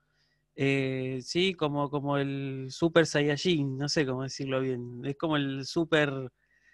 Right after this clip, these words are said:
saiyajin de los participios apósitos, en el sentido de que,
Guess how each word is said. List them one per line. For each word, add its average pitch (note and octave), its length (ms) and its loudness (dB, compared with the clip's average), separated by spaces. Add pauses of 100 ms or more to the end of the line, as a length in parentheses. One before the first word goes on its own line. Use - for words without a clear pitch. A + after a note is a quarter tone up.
(100)
saiyajin D3 560 2
de F#3 80 4
los D#3 140 4
participios D#3+ 920 2
apósitos, F3+ 800 2
en E3 120 2
el D3+ 40 -2
sentido D#3 400 2
de D#3 140 4
que, C#3 460 0